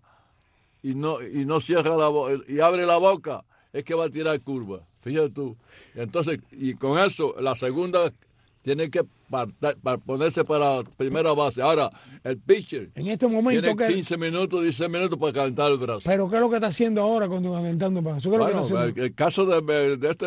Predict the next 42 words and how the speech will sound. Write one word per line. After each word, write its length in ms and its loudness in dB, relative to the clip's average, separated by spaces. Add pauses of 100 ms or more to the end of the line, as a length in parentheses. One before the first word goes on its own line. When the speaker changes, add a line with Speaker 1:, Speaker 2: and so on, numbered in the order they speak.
(120)
Speaker 1:
hay 200 4
una 140 2
expectación 840 -2 (280)
de 300 0
que 320 0
el 140 -2
tiempo 480 0
que 160 0
ha, 400 2 (280)
los 200 -4
pitchers 400 0
están 260 -2
cansados 480 2
al 80 0
final, 460 0 (240)
Verlander 420 0
ha 20 0
sido 280 -2
un 100 0
escopetero 640 0
grande 460 0 (240)
y 100 -8
no 120 -2
hay 100 2
duda 340 2
de 80 0
eso. 160 0
Él 60 0
se 120 0
recupera. 640 2 (400)
Ahora 280 2
bien, 320 0 (260)
el, 240 -2 (140)
el 160 -2
pitcher 340 -2
que 100 -4
pichó, 540 0 (480)
eh, 300 0
el 80 -6
primer 320 0
juego, 420 2
señores, 560 -2